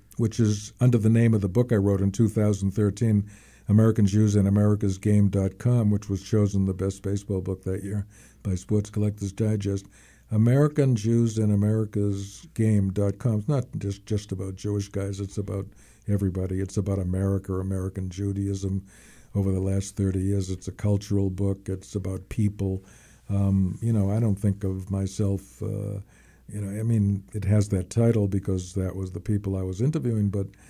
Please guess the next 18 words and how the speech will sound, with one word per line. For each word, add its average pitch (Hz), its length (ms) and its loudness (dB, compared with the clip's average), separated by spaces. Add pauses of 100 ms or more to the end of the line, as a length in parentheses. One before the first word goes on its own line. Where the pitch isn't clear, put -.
(500)
you - 100 -4
know, 101 140 -6
they 110 160 0
were 101 160 4
interacting 98 560 2
with 95 120 -2
all 95 160 0
these 95 220 -2
other 95 200 -2
players. 95 500 -2
It's 92 180 -12
really 98 300 -2
about 92 240 -6
Am-, 92 180 -4 (340)
I, 120 100 -4 (100)
it's 165 160 0
about 240 180 4
America 226 560 2